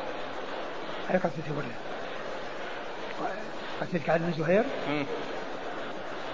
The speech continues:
Speaker 1: يعني ل-، لكونه هدى له بردة، ما أدري عن ثبوت البردة، ولكن قصيدة كعب بن زه-، زهير يعني مشهورة، والشيخ حماد الأنصاري رحمه، إسماعيل الأنصاري رحمه الله كتب فيها رسالة خاصة عن حول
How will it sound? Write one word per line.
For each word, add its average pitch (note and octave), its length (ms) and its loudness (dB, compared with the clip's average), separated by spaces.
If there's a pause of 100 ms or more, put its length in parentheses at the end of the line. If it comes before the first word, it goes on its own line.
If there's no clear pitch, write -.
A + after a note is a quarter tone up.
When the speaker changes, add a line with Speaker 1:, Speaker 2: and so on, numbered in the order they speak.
(600)
Speaker 1:
يعني F3 380 6
ل-، E3 240 4
لكونه E3+ 280 6
هدى E3 180 8
له D#3+ 140 10
بردة، G3+ 240 10
ما B3 120 12
أدري E3+ 160 10
عن D#3+ 100 8
ثبوت D#3+ 260 4
البردة، D#3+ 320 8
ولكن F#3+ 380 10 (480)
قصيدة F#3 360 8 (320)
كعب F3+ 140 8
بن F3 200 4
زه-، F3 640 4
زهير G3 280 12 (500)
يعني F#3 160 10
مشهورة، F#3 480 12 (440)
والشيخ A3 280 10
حماد G3+ 260 8
الأنصاري F3+ 400 8
رحمه، G3+ 580 8
إسماعيل F#3+ 280 8
الأنصاري E3+ 320 6
رحمه E3 240 4
الله G3+ 220 12 (360)
كتب G#3+ 260 12
فيها F#3+ 220 10
رسالة F3+ 320 8
خاصة E3 400 6 (640)
عن F3 360 8
حول F3+ 260 8